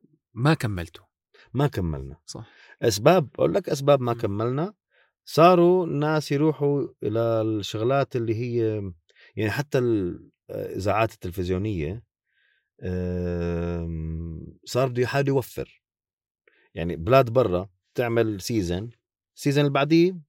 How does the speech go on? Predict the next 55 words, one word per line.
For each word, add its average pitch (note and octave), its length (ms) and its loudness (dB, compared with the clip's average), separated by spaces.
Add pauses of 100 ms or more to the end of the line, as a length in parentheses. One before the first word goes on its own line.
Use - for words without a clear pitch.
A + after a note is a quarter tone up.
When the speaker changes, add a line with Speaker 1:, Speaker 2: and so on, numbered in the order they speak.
Speaker 2:
بكلف E3+ 440 2
أكتر A#2+ 400 -4
Speaker 1:
مم. C3 380 -4
Speaker 2:
عشان F2+ 200 -6
يطلع B2 320 -4
أحسن. G#2 360 -8
Speaker 1:
آه، C3+ 220 -4
لا، C3 140 -4
هم C3 180 -2
بدهم B2+ 360 -4
إياه B2+ 640 -4
ما A#2+ 100 4
Speaker 2:
أرخص. F#3 180 2
Speaker 1:
يكلف. A#2 340 -4
آه. B2+ 200 -10
Speaker 2:
آه. G2 300 -2
Speaker 1:
لأنه B2 180 -4
خلص C#3+ 300 -2
هم A2+ 160 -2
أخذوا A#2 300 -4
trend A#2 340 -6
من G#2 160 -6
ال-، F#2 320 -10
السيزون F#2 460 -10
وان. F2 180 -12
Speaker 2:
أخذوا C#3 400 -2
trend A2+ 220 -2
سيزون F2 280 -2
وان. D#2 260 -8
فإيش F#3+ 300 4
مثلًا C3+ 500 4 (380)
تبع C#3 220 4
الصوت D#3+ 380 4
اللي B2+ 140 2
أنا C3 120 -2
كنت B2 200 -6
أعطيه A#2 280 -2
مثلًا A#2+ 240 -2
مية B2 160 -2
وخمسين A2+ 360 -4
أو F#2 80 -6
ميتين G2+ 300 -4
على F2+ 160 -2
اليوم، G2 600 0
لأنه F2 280 -2
كتير - 220 -4
شاطر G#2+ 340 -2
وبعطيني. E2 400 -4
Speaker 1:
بجيب C#3+ 180 0
واحد B2+ 200 -6
بعشرين. G#2+ 420 -10
Speaker 2:
بجيب D3+ 420 -4
واحد B2 220 -4
بعشرين. F#2+ 520 -4
Speaker 1:
صح. - 300 -18